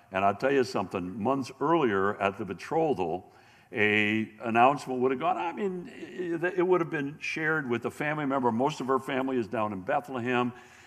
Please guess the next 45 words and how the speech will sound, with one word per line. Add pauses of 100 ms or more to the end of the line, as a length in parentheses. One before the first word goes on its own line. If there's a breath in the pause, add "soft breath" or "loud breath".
(140)
and,
uh,
they
would
have
put
down
the
date,
and
they
was,
would
have
planned
on
it,
and
they
would
have
got
there
and
so
on. (680 loud breath)
But
now
another
notice
has
to
go
out.
There's
not
gonna
be
a
wedding. (840 soft breath)
Mary
is
carrying
a
child.